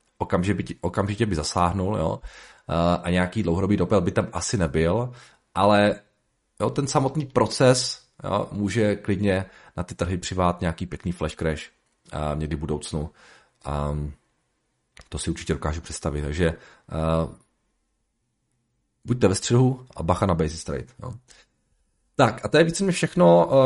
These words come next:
eh, k tomu včerejšku, co jsem chtěl, eh, zmínit. Eh, jinak, eh, ta pondělní seance to zase až tak moc nepřinesla, nebyly tam nějaké úplně důležité makrodata, ani nějaké další, další zprávy. Ehm, takže jenom tohle to mám. A když se podíváme na F X,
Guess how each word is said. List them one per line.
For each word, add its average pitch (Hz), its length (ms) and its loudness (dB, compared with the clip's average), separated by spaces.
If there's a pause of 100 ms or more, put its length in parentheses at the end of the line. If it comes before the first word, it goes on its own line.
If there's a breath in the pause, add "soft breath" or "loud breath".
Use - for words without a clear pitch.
(100)
eh, 127 40 2
k 127 60 -10
tomu 156 160 -2
včerejšku, 120 480 0
co 127 80 -6
jsem 143 160 -2
chtěl, 135 440 6
eh, 92 140 4
zmínit. 90 800 0 (120)
Eh, 95 160 4
jinak, 135 340 2
eh, 135 300 8
ta 135 100 0
pondělní 127 360 0
seance 135 280 0
to 135 100 0
zase 123 180 0
až 127 80 -2
tak - 100 -12
moc 151 120 -2
nepřinesla, 123 480 0
nebyly 117 200 2
tam 120 120 0
nějaké 120 260 0
úplně 127 180 0
důležité 110 540 2
makrodata, 123 760 2
ani 113 100 0
nějaké 107 260 -2
další, 107 460 -6
další 87 280 -10
zprávy. 101 640 0 (840 loud breath)
Ehm, 87 500 2
takže 92 260 -2
jenom 110 280 2
tohle 113 280 -4
to 120 120 -2
mám. 127 540 2
A - 60 -8
když 101 120 -2
se - 80 -8
podíváme 123 260 2
na 113 260 0
F - 200 -8
X, - 380 -4